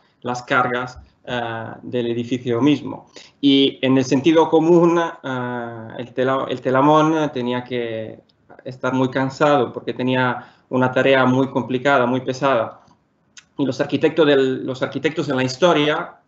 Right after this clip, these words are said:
siempre han tenido claro este concepto, que, ah, la obra de un edificio es algo, mm, pesado y que, mm, han bu-, y han buscado a lo largo de los siglos métodos para,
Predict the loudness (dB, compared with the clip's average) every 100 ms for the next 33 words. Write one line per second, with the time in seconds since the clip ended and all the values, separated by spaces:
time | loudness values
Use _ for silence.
0 | _ -8 -4 -2 -4 -4 -4 0 0 0
1 | -2 -6 -4 0 4 2 0 -6 -4 -2
2 | -2 -2 -6 -4 -4 -4 -8 _ _ -6
3 | -4 -6 -8 -14 -6 0 4 4 4 2
4 | 0 -2 0 0 -2 -8 -4 -2 0 0
5 | -2 -6 -12 -12 -12 -14 -8 -6 0 2
6 | 4 2 -4 -14 _ _ -8 0 2 4
7 | 2 -8 _ -6 -4 -4 -6 -8 -10 -2
8 | 2 4 4 4 2 2 2 4 4 2
9 | 2 2 0 0 0 -2 -4 -4 -2 2
10 | 2 2 0 -4 0 0 0 -2 -2 -2
11 | 0 0 -2 -8